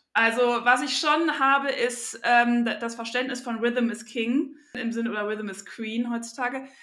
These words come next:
dass ich schon sage, ich habe einen klaren Rhythmus. Egal, in welcher Stadt ich bin, stehe ich jeden Morgen zwischen halb sieben und sieben auf und ich gehe jeden Abend zwischen zehn und elf Uhr ins Bett, mache ein Mittagessen. Also, ich bin da relativ strukturiert unterwegs.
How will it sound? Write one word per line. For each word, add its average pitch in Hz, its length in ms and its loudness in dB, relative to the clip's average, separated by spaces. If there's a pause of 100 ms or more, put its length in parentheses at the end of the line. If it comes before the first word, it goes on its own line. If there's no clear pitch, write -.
(100)
dass 233 160 2
ich 233 120 -4
schon 262 160 -2
sage, 240 160 2
ich 247 100 -8
habe 240 100 -6
einen 220 140 -4
klaren 208 280 -2
Rhythmus. 190 340 -10
Egal, 226 380 2
in 226 120 -6
welcher 226 260 -2
Stadt 214 300 -6
ich - 180 -14
bin, 294 320 6
stehe 226 280 -2
ich 233 180 -4
jeden 233 240 2
Morgen 233 280 4
zwischen 233 220 -8
halb 220 160 -2
sieben 214 220 -10
und 208 120 -8
sieben 208 220 -10
auf 277 300 2
und 233 80 -4
ich - 120 -10
gehe 208 200 -10
jeden 208 240 -4
Abend 202 200 2
zwischen 233 160 -16
zehn 208 200 -6
und 196 60 -12
elf 190 220 -8
Uhr 196 60 -10
ins 196 120 -18
Bett, 277 280 -2 (420)
mache 214 180 -6
ein 208 180 -6
Mittagessen. 262 680 -4
Also, 208 180 -10
ich - 60 -20
bin 240 140 -2
da 226 100 0
relativ 240 680 -6 (140)
strukturiert 262 640 -6
unterwegs. 240 720 -2